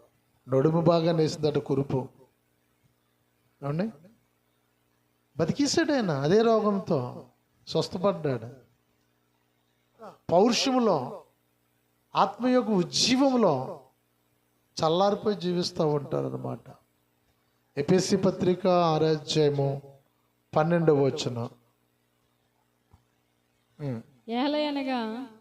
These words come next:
Speaker 1: ఉమ్.
Speaker 2: మనము పోరాడునది శరీరులతో కాదు గాని
Speaker 1: ఆ.
Speaker 2: ప్రధానులతోనూ అధికారులతోనూ ప్రస్తుత అంధకార సంబంధులకు లోకనాథులతోనూ ఆకాశ మండలమందున్న దురాత్మ సమూహములతోనూ పోరాడుచున్నాము.
Speaker 1: ఎవరితో పోరాడుతున్నామంట?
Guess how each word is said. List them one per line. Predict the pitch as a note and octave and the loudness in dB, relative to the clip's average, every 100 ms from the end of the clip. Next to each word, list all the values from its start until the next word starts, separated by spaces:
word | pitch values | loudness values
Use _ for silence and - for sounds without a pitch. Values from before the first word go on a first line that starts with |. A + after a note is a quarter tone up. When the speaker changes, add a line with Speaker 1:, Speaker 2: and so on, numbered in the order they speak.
| - | -10
Speaker 1:
ఉమ్. | D3 A3+ | -10 -6
Speaker 2:
మనము | A#3+ B3+ C4 B3+ B3+ | -4 -2 -2 -2 0
పోరాడునది | A#3+ C4 D4+ D#4 D#4+ D#4 | 0 0 0 -2 -2 -4
శరీరులతో | - C#4+ B3+ C#4+ D#4 D#4 D4+ | -4 -4 -2 -2 -2 -4 -4
కాదు | D4+ C#4+ B3+ | -4 -2 -4
గాని | A#3+ A#3+ A#3 A#3+ D4+ F#4 | -4 -4 -4 -6 -8 -6
Speaker 1:
ఆ. | D3 A#2+ - - | -4 -4 -6 -6
Speaker 2:
ప్రధానులతోనూ | B3 A#3 A3 D4+ D#4 D#4 D#4 D4 C#4+ D4 E4 C#4+ D4+ F4 _ - | -2 0 0 -2 -2 -2 -2 -2 -2 -4 -6 -10 -18 -20 _ -8
అధికారులతోనూ | A3+ C4+ D#4 D4 D4 C#4+ C#4+ C#4+ C#4 C#4 D#4 C#4 D4 E4 _ _ | -2 -2 0 0 2 0 0 0 0 -2 -4 -8 -18 -20 _ _
ప్రస్తుత | B3 B3 - F4 F4 | -4 -2 -2 -2 0
అంధకార | D#4 C#4+ C#4+ D4+ D4+ D4 | -2 0 -2 -2 0 0
సంబంధులకు | D4 D4 C#4+ C#4 C4+ C4+ C4 | -2 -2 -2 -2 0 0 0
లోకనాథులతోనూ | C4 B3 B3+ C4+ B3+ B3+ B3 B3+ B3 A#3+ A#3+ B3+ E4 - _ _ _ | 0 0 -2 -2 -2 -2 0 -2 -2 -4 -4 -6 -10 -18 _ _ _
ఆకాశ | A3 B3 C4 D4+ D#4+ - | -4 -4 0 0 0 0
మండలమందున్న | D4+ D4+ D4 D4 C#4+ C#4 C#4 C4+ | 0 0 0 0 0 0 0 0
దురాత్మ | A#3+ B3+ C#4 C4+ D4 | 2 2 2 0 -2
సమూహములతోనూ | - C4 B3 C#4 B3+ C4+ C4 C4+ B3 B3+ | -2 0 2 2 2 0 0 0 0 0
పోరాడుచున్నాము. | C#4 C4+ C4 B3+ B3+ B3+ B3 A3+ G#3+ G3 - | 0 2 2 2 2 0 -2 -2 -2 -6 -4
Speaker 1:
ఎవరితో | C3+ C#3 D#3+ F3+ | 0 2 2 2
పోరాడుతున్నామంట? | E3 E3+ E3+ E3 D3 D#3 D#3+ D3 C#3+ C3 | 2 2 4 2 0 -2 -2 -2 -4 -6